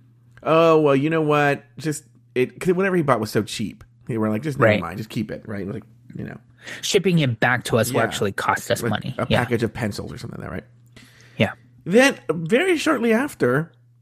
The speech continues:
Speaker 1: same thing happened. They say it's delivered. He doesn't. He goes, "Oh my God, it's stolen." And I go, "Why don't you wait to see if the neighbors bring it?" 'Cause he couldn't remember what their actual address was.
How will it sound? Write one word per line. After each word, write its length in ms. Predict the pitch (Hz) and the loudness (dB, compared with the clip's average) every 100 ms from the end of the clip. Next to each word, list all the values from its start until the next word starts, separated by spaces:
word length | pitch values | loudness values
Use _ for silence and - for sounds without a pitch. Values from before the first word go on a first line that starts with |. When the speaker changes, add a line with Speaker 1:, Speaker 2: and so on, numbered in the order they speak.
| _ _ _ _ _ _ _ - | _ _ _ _ _ _ _ -10
Speaker 1:
same 300 | - 202 214 | 0 4 4
thing 120 | 220 | 4
happened. 380 | 208 170 160 151 | 6 4 4 2
They 120 | 123 | 4
say 160 | 135 156 | 4 2
it's 100 | 151 | 0
delivered. 360 | 139 139 131 | 0 2 2
He 80 | 135 | 2
doesn't. 340 | 131 131 120 127 | 2 2 2 0
He 140 | 147 | 2
goes, 340 | 143 135 120 - - - | 4 2 0 -8 -10 -2
"Oh 100 | 277 | 2
my 140 | 269 | 4
God, 180 | 240 294 | 4 2
it's 160 | 220 | 0
stolen." 800 | - - 262 320 349 160 117 101 - | -6 0 2 4 4 4 0 -6 -6
And 60 | 175 | -2
I 40 | |
go, 100 | 185 | -2
"Why 180 | 170 196 | 0 0
don't 220 | 254 269 | 0 2
you 120 | 320 | 2
wait 420 | 214 170 175 - | 2 2 2 0
to 140 | - 151 | -4 -6
see 680 | - 151 139 135 131 127 - - _ _ | -2 2 4 4 2 0 -4 -18 _ _
if 140 | - 120 | -8 0
the 80 | 120 | 2
neighbors 460 | 120 127 135 135 | 4 2 2 0
bring 260 | 117 120 113 | 4 4 4
it?" 100 | 113 | 2
'Cause 100 | 131 | 0
he 60 | |
couldn't 160 | 143 202 | 0 2
remember 200 | 185 156 | 2 2
what 180 | 131 - | 2 6
their 220 | 107 101 | 4 4
actual 300 | 110 113 120 | 0 -2 -4
address 280 | 95 95 - | -4 -6 -6
was. 180 | - | -10